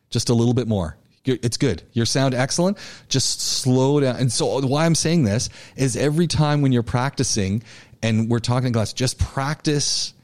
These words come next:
what you want to do when you're speaking. So slow down just a little bit more, but that's good. This is the really big challenge with the informative. So informative speeches and persuasive speeches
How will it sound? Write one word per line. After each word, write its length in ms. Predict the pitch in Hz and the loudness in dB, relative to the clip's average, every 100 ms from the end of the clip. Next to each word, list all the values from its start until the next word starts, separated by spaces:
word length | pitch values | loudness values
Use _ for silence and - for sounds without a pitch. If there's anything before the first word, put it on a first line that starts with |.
| _ _ _ _ | _ _ _ _
what 280 | 107 123 131 | -4 -2 2
you 80 | 131 | 2
want 220 | 123 120 | 4 2
to 40 | |
do 200 | 104 113 | 2 2
when 160 | 113 110 | 4 2
you're 80 | 101 | 0
speaking. 440 | - 123 117 95 | 0 0 0 -2
So 140 | - 101 | -2 -2
slow 540 | - - 123 131 147 | -2 -2 0 2 2
down 260 | 139 127 117 | 2 2 2
just 220 | 117 117 | 0 2
a 20 | |
little 200 | 113 117 | 2 2
bit 140 | 110 | 0
more, 140 | 110 95 | 0 0
but 80 | 117 | 0
that's 160 | 120 | 0
good. 180 | 131 85 - - - - _ | -2 -4 -6 -18 -18 -20 _
This 680 | 156 - - 98 120 170 233 | -12 -12 -18 -10 -4 -2 0
is 140 | 196 | 0
the 100 | 165 | 0
really 280 | 139 151 147 | 2 2 2
big 200 | 131 123 | 0 -2
challenge 460 | - 135 135 127 | 0 2 2 2
with 160 | 113 117 | 2 2
the 100 | 110 | 0
informative. 500 | 101 - 196 214 143 | 0 0 2 2 2
So 200 | - 135 | 0 0
informative 540 | 143 131 190 240 269 | 0 0 2 2 2
speeches 400 | - 208 190 185 160 | 0 0 0 0 0
and 120 | 147 | 0
persuasive 500 | 147 135 156 - 160 | 0 2 0 0 -2
speeches 480 | - 135 - 139 | 0 0 0 -4